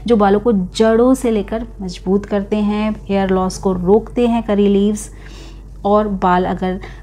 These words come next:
पतले हो गए हैं, premature hair growing का issue है या बाल damage हो गए हैं, तो उसको भी बहुत अच्छे से repair करते हैं and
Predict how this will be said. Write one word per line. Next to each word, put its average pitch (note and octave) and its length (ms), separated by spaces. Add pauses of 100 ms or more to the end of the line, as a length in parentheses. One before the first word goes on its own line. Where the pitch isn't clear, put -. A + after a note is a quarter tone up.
(120)
पतले A#3+ 280
हो A3 140
गए G#3 120
हैं, G#3 260
premature G3 440
hair F#3 240
growing F#3 320
का G#3 80
issue G3+ 200
है F#3+ 120
या F#3+ 120
बाल F3 280
damage F3 380
हो F3+ 100
गए F3 100
हैं, F3+ 280
तो G#3 100
उसको - 300
भी G3 100
बहुत F#3 400
अच्छे F#3 240
से G#3 340 (360)
repair F#3+ 440
करते F3+ 340
हैं G3 360
and F#3 240